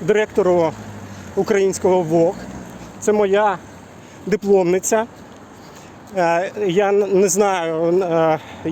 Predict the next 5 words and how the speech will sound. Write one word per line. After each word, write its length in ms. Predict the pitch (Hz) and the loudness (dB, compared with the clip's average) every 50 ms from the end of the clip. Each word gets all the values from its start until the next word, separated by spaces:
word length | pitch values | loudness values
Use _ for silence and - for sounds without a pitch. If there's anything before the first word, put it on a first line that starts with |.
| 160 190 175 175 170 151 | -8 -8 -10 -10 -10 -4
дів-, 240 | 156 208 185 196 208 | -2 0 0 0 0
дівоче 320 | 156 208 240 240 - - - | 2 2 2 2 2 0 -2
прізвище 500 | - 214 208 175 180 180 170 - 190 180 | -2 -2 -2 0 -2 -2 -2 -2 -2 0
Костецька 560 | - 202 190 - - 233 233 226 - - 214 | 0 -2 -2 0 -2 -2 -2 0 -2 -2 0
була, 340 | 185 196 202 202 196 196 | 2 2 4 4 2 0